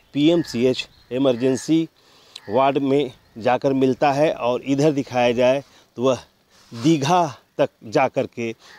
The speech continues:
मिल जाता है। और इसके जो पिलर हैं, कहीं ना कहीं से गंगा में जब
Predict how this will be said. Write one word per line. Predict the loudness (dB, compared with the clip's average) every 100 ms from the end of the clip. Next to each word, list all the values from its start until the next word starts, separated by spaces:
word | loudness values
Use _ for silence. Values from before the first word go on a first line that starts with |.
| -8
मिल | 0 4 4
जाता | 2 0 -4
है। | -2 -4 -6 -10 -2
और | 0
इसके | 0 0
जो | 0
पिलर | 0 -2 2 2 2
हैं, | 0 -2 -6 _ _ _
कहीं | 0 2
ना | 2
कहीं | 4 4 4
से | 4 4 2
गंगा | 0 2 4 4
में | 4 4
जब | 2 0